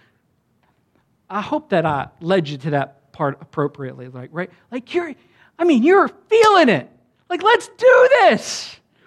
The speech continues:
We're gonna take the land." All the men, come here. I've, I've so many times thought, "I am so glad I'm not a lady," 'cause the whole childbirth thing and all that kind of stuff, like,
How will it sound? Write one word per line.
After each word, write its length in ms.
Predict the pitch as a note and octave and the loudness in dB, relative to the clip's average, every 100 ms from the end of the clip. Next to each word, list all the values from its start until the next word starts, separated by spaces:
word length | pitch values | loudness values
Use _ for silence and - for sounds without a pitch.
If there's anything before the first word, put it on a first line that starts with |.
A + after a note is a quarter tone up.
| - | -2
We're 140 | F#4+ | 2
gonna 140 | G4 F#4 | 2 2
take 340 | F#4 G#4+ G#4 | 2 2 2
the 80 | G#4+ | 2
land." 600 | G#4+ G#4 G#4+ G4+ A#3 C3+ _ _ _ _ _ _ _ - | 4 4 6 4 2 -2 _ _ _ _ _ _ _ 0
All 220 | A#3+ C4+ | 2 4
the 100 | C#4+ | 2
men, 300 | C4+ A#3 D#3 | 2 0 -2
come 140 | A3+ | -2
here. 260 | A3+ D#3 - _ _ _ _ - - - - - - - - _ _ - _ _ _ _ _ _ _ _ _ _ _ - _ _ _ _ _ C#4+ _ _ _ _ _ _ _ _ _ _ _ _ - | 0 0 -4 _ _ _ _ -20 -20 -20 -20 -20 -20 -20 -20 _ _ -20 _ _ _ _ _ _ _ _ _ _ _ -20 _ _ _ _ _ _ _ _ _ _ _ _ _ _ _ _ _ _ -8
I've, 120 | G#3+ G3 - | -6 -6 -6
I've 160 | G#3+ G#3 | -4 -2
so 160 | D4 | 0
many 180 | C4+ A#3+ | 2 2
times 340 | A3+ A3 F#3 - | 0 -2 -2 -2
thought, 400 | E3+ D3+ - _ _ _ | -2 -2 -6 _ _ _
"I 180 | G#3+ C4 | -2 0
am 120 | A#3 | 0
so 240 | - A3+ | 0 -2
glad 260 | F#3+ F#3 F3+ | 0 -2 0
I'm 120 | E3 | 0
not 160 | D#3+ D3+ | 0 -2
a 20 | |
lady," 380 | D3 D3+ D#3 E3 | -4 -4 -6 -8
'cause 180 | - G3 | -10 -6
the 100 | C4+ | -4
whole 200 | D4+ C#4+ | -4 -8
childbirth 760 | - A#3 A#3+ A#3+ G#3+ A3+ A3 | -8 -2 0 0 0 -2 -2
thing 220 | A#3 G#3+ | -6 -4
and 80 | G#3+ | -2
all 100 | A3 | 0
that 200 | A#3 A#3 | 0 -2
kind 140 | A#3+ | -6
of 60 | A#3 | -6
stuff, 220 | A#3 G#3 | -6 -2
like, 160 | G#3+ | -2